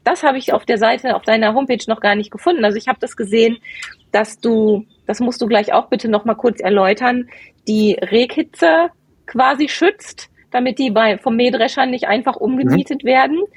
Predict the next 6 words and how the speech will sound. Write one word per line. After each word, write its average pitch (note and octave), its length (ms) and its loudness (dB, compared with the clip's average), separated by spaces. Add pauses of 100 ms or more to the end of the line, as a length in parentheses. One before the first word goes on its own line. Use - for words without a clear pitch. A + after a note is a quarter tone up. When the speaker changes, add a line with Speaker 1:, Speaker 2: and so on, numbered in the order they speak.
(340)
Speaker 1:
Äh, - 100 -2
ein A#3+ 400 2
ganz A#3+ 220 -2
wichtiges B3 380 -6
Thema, C4+ 420 2 (100)
was A3+ 460 -6